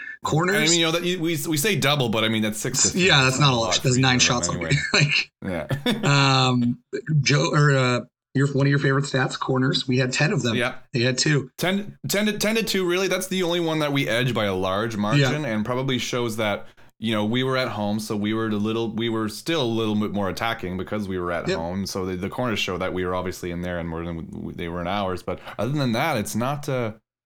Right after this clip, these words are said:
Speaker 2: not too friggin' much to separate the two, is there?
Speaker 1: No, no, unfortunately. And I know a lot of us were really, re-, really gunning for three points, um, to
Speaker 2: Yeah.
Speaker 1: kinda widen the gap in the top four. Um,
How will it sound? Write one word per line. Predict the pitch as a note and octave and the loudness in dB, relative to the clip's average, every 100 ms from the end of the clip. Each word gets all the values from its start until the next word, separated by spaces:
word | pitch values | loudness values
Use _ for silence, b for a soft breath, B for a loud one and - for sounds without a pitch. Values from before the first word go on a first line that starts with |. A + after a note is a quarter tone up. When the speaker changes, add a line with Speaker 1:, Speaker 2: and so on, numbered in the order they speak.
| _ _ _ _ - | _ _ _ _ -10
Speaker 2:
not | C3 C#3+ | -8 -6
too | D3 | -6
friggin' | D3+ - C#3+ C#3+ | -6 -6 -4 -2
much | B2 B2+ | -2 -4
to | - | -6
separate | - C3 A2 F#2 | -8 -6 -4 -6
the | - | -8
two, | - C3 | -6 -4
is | B2+ | -4
there? | F#2 D#2 - | -4 -6 -4
Speaker 1:
No, | C#3 C3 D3 E3 C#3 B2 | 0 4 4 4 4 4
no, | C#3 | 4
unfortunately. | B2 A#2+ B2+ - A2 G#2+ | 2 2 0 0 0 -2
And | A2 | -2
I | |
know | A#2 B2+ | 0 2
a | |
lot | B2 B2 | 2 0
of | A#2 | 0
us | A#2+ | 0
were | B2+ | 0
really, | A#2 A#2+ | 0 0
re-, | A2 A#2+ A#2+ | 0 0 0
really | A#2 B2 | 0 0
gunning | A2+ A#2+ A#2+ | 2 2 2
for | A#2+ A#2+ | 0 -2
three | - B2 | -2 -2
points, | A#2+ A#2+ B2+ C3+ - A#2 | -2 0 0 0 -2 -2
um, | A#2 A2+ A2 | 0 0 -2
to | - A#2 | -4 -6
Speaker 2:
Yeah. | - - | -4 -2
Speaker 1:
kinda | A#2 A2+ - _ D3 D#3 _ B B B B B - _ _ _ _ _ - | 0 0 -4 _ -8 -8 _ B B B B B -20 _ _ _ _ _ -2
widen | C3 D3 D3 C#3 | 2 6 6 6
the | C3 | 4
gap | B2+ B2+ C3+ - - | 4 4 4 -4 -2
in | B2 | 0
the | |
top | B2 B2+ C3+ | 2 2 2
four. | C#3 C#3 C#3 C#3+ _ | 2 2 2 0 _
Um, | A#2+ A#2+ A#2+ A#2+ A2+ F#2 E2+ | 0 2 2 2 0 -2 -6